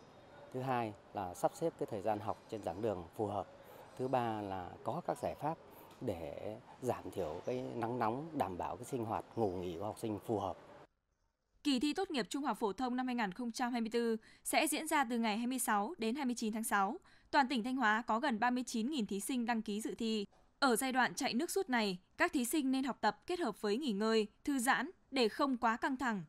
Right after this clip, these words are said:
Speaker 2: áp lực. Điều đó sẽ giúp các thí sinh tự tin, thoải mái để có thể đạt được kết quả tốt nhất tại kỳ thi này.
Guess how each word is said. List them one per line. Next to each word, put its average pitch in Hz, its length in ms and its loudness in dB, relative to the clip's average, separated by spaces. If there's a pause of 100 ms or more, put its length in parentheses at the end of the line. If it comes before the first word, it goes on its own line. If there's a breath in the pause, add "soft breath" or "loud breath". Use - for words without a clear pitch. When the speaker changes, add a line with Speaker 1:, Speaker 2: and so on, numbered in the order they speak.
(120)
Speaker 2:
áp 294 160 2
lực. 254 220 4 (340 soft breath)
Điều 269 180 4
đó 233 220 8
sẽ 285 140 -2
giúp 330 160 -2
các 349 140 0
thí 233 120 0
sinh 254 240 0
tự 240 140 0
tin, 233 300 2 (200)
thoải 254 160 4
mái 208 340 6 (200 soft breath)
để 262 160 4
có 220 160 2
thể 277 180 0
đạt 208 180 0
được 214 180 0
kết - 180 -4
quả 247 180 2
tốt 285 240 -6
nhất 349 180 0 (100)
tại - 180 0
kỳ 196 180 -2
thi 202 160 -4
này. 185 300 -4